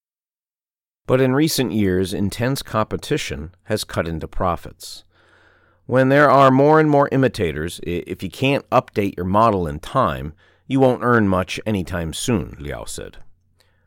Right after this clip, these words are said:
When Liao heard about live streaming, it sounded like a good tool to revive his business.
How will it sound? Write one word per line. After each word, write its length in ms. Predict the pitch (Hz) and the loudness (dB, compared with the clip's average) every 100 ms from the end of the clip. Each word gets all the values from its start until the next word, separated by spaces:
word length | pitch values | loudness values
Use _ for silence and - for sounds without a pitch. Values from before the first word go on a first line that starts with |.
| _ _ - | _ _ -2
When 200 | 120 120 | 0 4
Liao 320 | 127 147 170 | 6 6 6
heard 180 | 143 143 | 4 4
about 260 | 120 113 | 4 2
live 300 | 85 123 143 | 2 2 2
streaming, 460 | - - 78 67 76 | -2 -6 -6 -6 -8
it 120 | 92 | -8
sounded 280 | - 131 127 | -2 -2 0
like 180 | 123 104 | -2 -2
a 60 | 107 | -4
good 280 | 87 92 | -4 -4
tool 280 | - 95 80 | -6 -4 -4
to 100 | - | -6
revive 480 | 90 90 82 71 71 | -4 -4 -4 -6 -8
his 120 | 76 | -10
business. 560 | 69 131 107 60 64 | -6 -4 -4 -8 -12